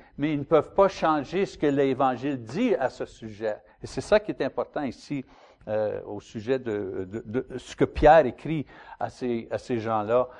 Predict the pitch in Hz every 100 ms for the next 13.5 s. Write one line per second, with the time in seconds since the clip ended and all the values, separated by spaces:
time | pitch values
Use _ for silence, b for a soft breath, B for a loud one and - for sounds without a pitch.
0 | b b - 104 101 101 101 117 110 127
1 | 113 104 117 107 - _ 170 - - 113
2 | - 156 190 185 - 180 175 196 190 151
3 | 127 107 139 190 220 B B - 127 127
4 | 147 - - 175 190 143 139 - 160 180
5 | 180 151 160 156 143 135 127 127 135 147
6 | 139 - 180 214 202 B - 139 147 160
7 | - 180 190 143 117 156 151 156 - 175
8 | 202 196 b b - - 165 180 170 -
9 | - 214 202 - 143 - - 180 208 208
10 | 196 170 123 113 123 170 156 165 - 190
11 | 208 208 135 143 196 185 170 196 196 -
12 | - - 196 190 - 127 120 160 180 147
13 | 135 107 139 139 117